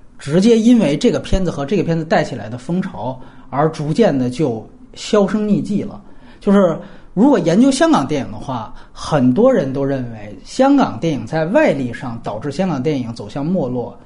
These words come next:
一个直接催化剂就是《侏罗纪公园一》。它在市场上，现在这个数据你都可以看到，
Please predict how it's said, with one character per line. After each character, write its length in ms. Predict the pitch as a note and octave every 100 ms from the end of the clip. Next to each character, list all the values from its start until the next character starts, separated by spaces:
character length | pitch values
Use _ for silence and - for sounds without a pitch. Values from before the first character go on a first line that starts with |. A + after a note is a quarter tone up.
| -
一 100 | D#3+
个 100 | F#3
直 220 | - F3
接 160 | A3 C#4+
催 160 | C#4 A3
化 180 | G3+
剂 300 | D3+ - B2 - -
就 160 | - D3+
是 120 | B2
《侏 120 | - C3+
罗 120 | C3
纪 140 | B2
公 160 | A#2 B2
园 180 | A#2 A#2
一》。 220 | C3+ C3 B2+ - - - - - -
它 260 | - B3
在 160 | B3+ B3
市 260 | G3+ - B3
场 240 | - A2
上， 240 | - E3+ -
现 220 | - D4+
在 100 | D#4
这 60 | C#4
个 80 | A#3+
数 180 | D4+
据 140 | B3+ A3+
你 100 | C3
都 100 | D#3
可 80 | E3
以 60 |
看 260 | - E3+ C3
到， 140 | -